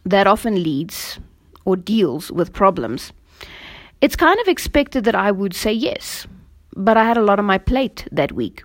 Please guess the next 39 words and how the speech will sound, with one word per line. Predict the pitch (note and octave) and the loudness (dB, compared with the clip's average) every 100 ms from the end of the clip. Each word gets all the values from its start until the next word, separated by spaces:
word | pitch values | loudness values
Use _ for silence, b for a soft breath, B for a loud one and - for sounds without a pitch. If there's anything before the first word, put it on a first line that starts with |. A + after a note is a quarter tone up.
| - B B B B B | -20 B B B B B
And | C4 | 2
it | C#4+ | 4
really | C#4+ G4+ | 4 4
felt | - C#4+ C4 | 4 0 2
like | A#3 A3+ | -2 0
I | G#3 | 0
wouldn't | G3+ B3+ A3+ | 2 0 -2
be | G3 | 0
honoring | G3 G3+ G3 F3 | -2 0 0 0
God | E3 F#3 E3 | 0 0 2
if | F3 F3+ | 0 -4
I | |
took | F3 - - | -4 -4 -2
on | F3+ F3+ | -2 0
more | E3+ F3+ | 0 0
responsibility. | F3 - F3+ E3+ F3 E3+ F3 E3+ - - - _ _ B B B B B | -2 -2 -4 -4 -2 -2 -2 -6 -10 -12 -20 _ _ B B B B B
You | A#3+ | 2
see, | A#3+ - D4+ C#4+ C#4 B B - - | 2 2 2 0 -4 B B -4 4
I | C4+ E4 | 4 4
do | B3+ B3 B3+ G#3 | 2 2 2 4
realize | G#3+ F#3+ D#3 D#3+ | 4 4 0 -4
that | G3 F3+ | -2 0
God | G3+ G3 | 2 2
expects | G3 - - A#3 - | -2 -2 -2 -2 -2
me | F#3+ | -4
to | F3+ | -2
take | G3 F3+ | -2 -2
care | - A#3 G3+ | -2 0 0
of | - F#3 | 0 -2
my | F#3 F3+ | -2 -4
spiritual | - B3+ C4+ - F3+ | -2 0 0 -2 -4
well-being, | E3 D3+ E3+ F3+ D3 D#3 G3+ - B B B B B - F3+ | -2 -4 -4 -4 -4 -4 -6 -14 B B B B B -8 0
um, | F3 E3+ E3+ - | 0 0 -2 -2
my | F#3 F3 | 0 0
time | - B3+ B3 A#3+ A3+ | -2 2 4 4 0
in | G3 | 0
his | F3 F3 | 0 2
daily | F#3 F#3 F3 | 2 2 0
word, | E3+ G3 D3+ C3+ | 2 0 0 -6